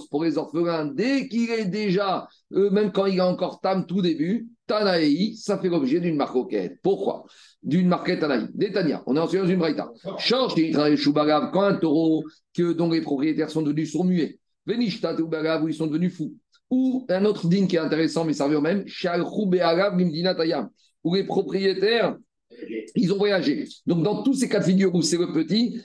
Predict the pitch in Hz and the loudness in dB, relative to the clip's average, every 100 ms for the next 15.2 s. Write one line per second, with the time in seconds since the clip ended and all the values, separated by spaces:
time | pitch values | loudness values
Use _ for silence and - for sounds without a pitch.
0 | - 143 196 185 185 240 208 185 185 190 | -4 -2 -2 0 0 0 0 -2 0 0
1 | 208 247 254 _ - - 208 - 196 196 | 0 -2 -6 _ -10 -2 0 2 2 4
2 | 180 170 180 180 180 147 214 214 160 - | 4 2 2 2 2 2 2 2 0 0
3 | 180 170 214 185 165 180 151 156 143 - | 0 0 0 0 0 -2 0 0 -2 -6
4 | _ _ - - - 240 226 214 196 208 | _ _ -4 -2 -2 -2 2 2 2 2
5 | 190 180 165 156 - 185 160 - - - | 2 2 2 0 0 0 0 -4 -12 -8
6 | 127 185 190 190 196 185 135 - 135 151 | -2 0 2 2 0 -2 -4 -8 -6 -2
7 | 156 - 131 131 170 233 - - - 143 | -2 0 2 2 2 0 -4 -12 -10 0
8 | 226 240 196 170 156 - 196 - 143 135 | 2 2 2 0 -2 0 -2 0 -2 0
9 | 202 233 - _ 208 175 - 233 220 196 | -2 -2 -8 _ 0 0 0 0 2 2
10 | 180 175 165 208 196 170 190 - 175 165 | 2 2 2 0 0 0 -2 -2 -4 -2
11 | 180 185 160 151 123 - 147 196 208 190 | -2 0 0 0 -2 -4 -2 0 0 0
12 | 175 170 185 165 190 247 180 208 185 180 | 0 0 0 2 2 0 -2 -2 0 0
13 | 185 - 165 160 175 - 143 - - - | 0 -2 -2 0 0 -2 -6 -8 -6 -2
14 | 135 190 180 240 233 180 175 139 113 131 | 0 0 0 -2 -2 0 0 0 -2 -2
15 | 196 - | -2 -6